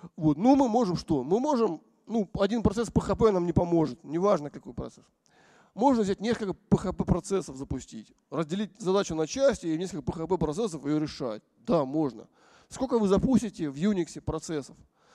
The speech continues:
Сто, двести. У вас сервер умрет, процессы начнут друг друга. То есть правильнее запускать столько процессов, сколько ядер, если у вас, ну, C P U bound задача, да? То есть вы понимаете, что сервера вам уже мало, надо что-то делать.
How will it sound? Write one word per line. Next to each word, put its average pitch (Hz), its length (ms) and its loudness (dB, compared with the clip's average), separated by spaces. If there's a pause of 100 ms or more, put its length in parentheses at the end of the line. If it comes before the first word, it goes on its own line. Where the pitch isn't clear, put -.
Сто, 269 200 2
двести. 175 640 -4
У 170 100 -2
вас 220 160 4
сервер 185 340 -2
умрет, 170 400 4 (380)
процессы 202 300 -2
начнут 202 260 -2
друг 180 100 2
друга. 185 200 0 (200)
То 247 60 -2
есть - 140 -4
правильнее 220 640 2
запускать 196 440 -2
столько 277 300 -6
процессов, 196 540 0 (220)
сколько 226 340 -6
ядер, 165 600 0
если 170 300 -4
у 165 60 0
вас, 165 220 -2 (300)
ну, 180 140 -6
C 190 140 -2
P 190 100 2
U 190 100 4
bound 156 400 -2
задача, 147 420 -6 (120)
да? - 240 -12 (440)
То 247 80 0
есть 240 120 0
вы 262 100 -6
понимаете, 277 460 4
что 190 160 -8
сервера 202 380 2
вам 196 180 2
уже 180 160 2
мало, 165 300 0
надо 151 200 -4
что-то 196 260 -4
делать. 156 360 -6